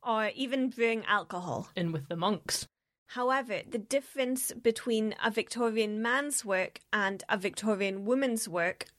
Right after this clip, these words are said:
Speaker 2: Ooh, is it the gender pay gap? The stained glass ceiling? <laughs>
Speaker 1: Yes, it is,
Speaker 2: Oh,
Speaker 1: actually.
Speaker 2: nice.
Speaker 1: Victorian,
Speaker 2: <laughs>
Speaker 1: Victorian women were paid so much significantly less than the men
Speaker 2: Mm.
Speaker 1: that the reason that men do not want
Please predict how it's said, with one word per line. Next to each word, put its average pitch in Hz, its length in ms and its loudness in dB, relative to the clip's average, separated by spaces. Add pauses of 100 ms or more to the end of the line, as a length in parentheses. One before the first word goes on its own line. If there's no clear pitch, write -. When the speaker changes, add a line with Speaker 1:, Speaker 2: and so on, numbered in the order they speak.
(140)
Speaker 2:
Ooh, 196 360 2
is 175 100 0
it 190 140 0
the 220 100 -2
gender 208 400 2
pay 214 240 -2
gap? 269 380 -2 (160)
The 185 80 0
stained 185 440 0
glass 190 300 2
ceiling? 214 440 0 (140)
<laughs> - 460 -8
Speaker 1:
Yes, 240 320 0
it 233 140 -4
is, 220 200 0
Speaker 2:
Oh, 233 40 -2 (140)
Speaker 1:
actually. 240 180 0
Speaker 2:
nice. 247 100 2
Speaker 1:
Victorian, 277 640 0 (520)
Speaker 2:
<laughs> - 440 -20
Speaker 1:
Victorian 302 560 0
women 285 420 0
were 240 180 2
paid 233 340 -2
so 254 320 0
much 247 240 -2
significantly 240 1000 -2
less 214 600 0
than 202 480 0
the 220 80 0
men 220 460 0
Speaker 2:
Mm. 151 260 -8
Speaker 1:
that 220 140 0
the 226 80 -2
reason 262 500 0
that - 100 -2
men 226 240 2
do 226 120 -2
not 220 300 2
want 202 420 -2